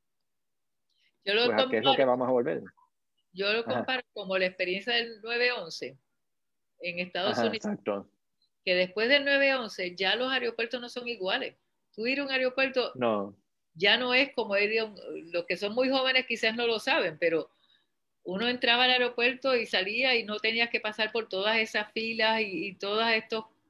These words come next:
Speaker 1: corrobor-, corroboraciones del T S A que se hace ahora. O sea, de,
Speaker 2: Ujú,
Speaker 1: ya
Speaker 2: exacto.
Speaker 1: de, el, el nuevo normal después del nueve once fue distinto a lo que era antes del nueve once,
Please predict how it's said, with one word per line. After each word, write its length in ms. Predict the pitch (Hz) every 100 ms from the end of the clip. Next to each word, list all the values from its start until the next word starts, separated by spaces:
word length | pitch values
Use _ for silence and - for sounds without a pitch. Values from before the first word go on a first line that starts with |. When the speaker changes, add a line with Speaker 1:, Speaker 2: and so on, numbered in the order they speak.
| _
Speaker 1:
corrobor-, 560 | 208 208 196 196 190 - _
corroboraciones 760 | 202 208 190 190 190 202 208 226
del 200 | 208 190
T 320 | 202 208 208
S 280 | 220 220 202
A 220 | 202 214
que 100 | 208
se 160 | 196 185
hace 220 | 185 202
ahora. 400 | 170 233 240 - _ _ _ _ _ _ _ _
O 40 | _
sea, 320 | 196 170 -
de, 180 | 175 135 123
Speaker 2:
Ujú, 120 | 131
Speaker 1:
ya 160 | 196
Speaker 2:
exacto. 540 | 240 - 107 98 104 101
Speaker 1:
de, 80 | - _ _ _ -
el, 260 | 190 - _ -
el 240 | 202 190
nuevo 320 | 208 262 302
normal 640 | 277 247 208 190 185 170 165
después 300 | 165 - 214
del 160 | 240
nueve 260 | 233 233 233
once 320 | 247 247 208
fue 180 | 202 202
distinto 800 | 214 208 - 254 240 185 226 - - _ _ _ _ -
a 120 | 180
lo 160 | 175 175
que 160 | 175
era 340 | 190 208 - -
antes 420 | 214 220 185 180
del 140 | 170 160
nueve 260 | 160 165
once, 320 | 135 - -